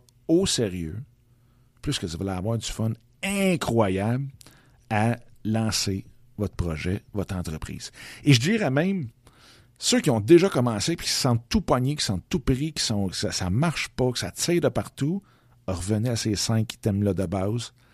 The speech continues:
et vous allez voir, <sighs> vous allez relaxer, vous allez lâcher prise, puis vous allez retomber dans votre intention, vous allez renouveler votre énergie et boum, ça va repartir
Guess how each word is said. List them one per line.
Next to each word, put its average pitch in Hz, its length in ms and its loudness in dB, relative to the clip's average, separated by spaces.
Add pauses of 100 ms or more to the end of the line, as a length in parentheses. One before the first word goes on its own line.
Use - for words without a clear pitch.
(400)
et 104 80 -2
vous 85 140 -4
allez 92 180 -2
voir, 117 420 2 (1120)
<sighs> - 100 -10 (840)
vous 92 60 -8
allez 107 380 0 (460)
relaxer, 90 1400 -8 (600)
vous 87 180 -6
allez 78 180 -6
lâcher 127 400 0
prise, - 480 -8 (500)
puis 104 280 0 (280)
vous 98 140 -4
allez 90 160 -4
retomber 151 600 2
dans 131 140 2
votre 104 200 0
intention, 98 680 -2
vous 95 140 -4
allez 82 240 -6 (260)
renouveler 139 560 4
votre 107 200 2
énergie 98 600 -2 (420)
et 110 280 0
boum, 120 420 2
ça 90 160 -6
va 82 100 -4
repartir 120 720 0